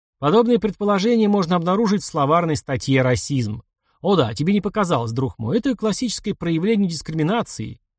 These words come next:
И именно такие заявления демонстрируют изъяны в общественном сознании, прикрытые налётом вежливости.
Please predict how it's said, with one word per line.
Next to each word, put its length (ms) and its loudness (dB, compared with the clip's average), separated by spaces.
И 80 0
именно 220 4
такие 320 -2
заявления 520 0
демонстрируют 640 -2
изъяны 440 0
в 40 0
общественном 440 -4
сознании, 560 0
прикрытые 520 -4
налётом 440 0
вежливости. 640 -2